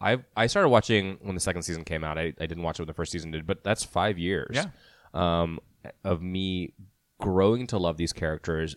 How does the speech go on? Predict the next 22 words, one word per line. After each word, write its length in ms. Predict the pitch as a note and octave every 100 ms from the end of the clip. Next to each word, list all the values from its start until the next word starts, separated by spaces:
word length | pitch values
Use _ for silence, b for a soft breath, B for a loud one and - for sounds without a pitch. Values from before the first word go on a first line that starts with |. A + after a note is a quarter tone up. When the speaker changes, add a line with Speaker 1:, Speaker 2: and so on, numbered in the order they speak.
| -
Speaker 1:
it 160 | F#2+ E2
becoming 340 | F#2 F#2+ F2+
one 140 | E2+
of 60 | E2+
my 120 | E2+
favorite 340 | - G2 G2 F#2
shows, 200 | F#2 E2
definitely 260 | C3+ D#3 F2
my 40 |
favorite 260 | D#2+ E2+ E2
show 140 | E2
on 80 | D2+
Netflix. 580 | D#2+ E2+ D#2 D2+ - - b b b b
And 240 | G2 G2 F#2 -
I 240 | G2 A#2
just 240 | A2+ G2+
was 140 | G2 E2+
like, 240 | E2 D#2+ - _ _ -
I 160 | F#2 G#2+
just 160 | A#2+
started, 320 | - E2+ D#2
like, 160 | D#2+